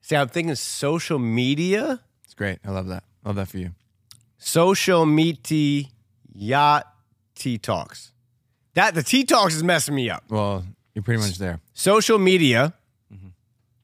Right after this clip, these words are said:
Speaker 1: Social meaty.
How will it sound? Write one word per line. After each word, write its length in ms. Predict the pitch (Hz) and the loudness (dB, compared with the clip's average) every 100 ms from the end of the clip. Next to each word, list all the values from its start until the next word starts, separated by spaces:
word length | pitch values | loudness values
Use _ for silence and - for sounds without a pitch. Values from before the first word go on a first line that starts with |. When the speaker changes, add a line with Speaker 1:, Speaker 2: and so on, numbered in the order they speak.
| _ _ _ _ _ _ _ _ _ _ _ _ _ _ _ _ _ _ _ _ _ _ _ _ _ _ _ _ _ _ _ _ | _ _ _ _ _ _ _ _ _ _ _ _ _ _ _ _ _ _ _ _ _ _ _ _ _ _ _ _ _ _ _ _
Speaker 1:
Social 760 | - - - 180 208 208 214 190 | -8 -4 2 4 4 4 2 2
meaty. 640 | 175 180 170 175 170 165 | 4 4 2 -2 -2 -2